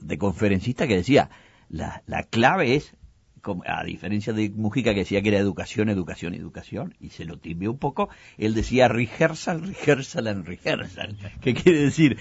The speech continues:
ensaye, ensaye y ensaye. No porque, ¿y por qué? Porque también lo sabe la gente del teatro, porque no hay nada que comunique más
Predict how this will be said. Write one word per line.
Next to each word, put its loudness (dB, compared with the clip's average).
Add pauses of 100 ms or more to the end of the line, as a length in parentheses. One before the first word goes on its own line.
ensaye, 8
ensaye 4
y 0
ensaye. -4 (300)
No 2
porque, 0 (400)
¿y 4
por 4
qué? 6
Porque 2
también 4
lo 2
sabe 4
la 4
gente -2
del -2
teatro, -6 (200)
porque 2
no 4
hay 4
nada 4
que 2
comunique 2
más 2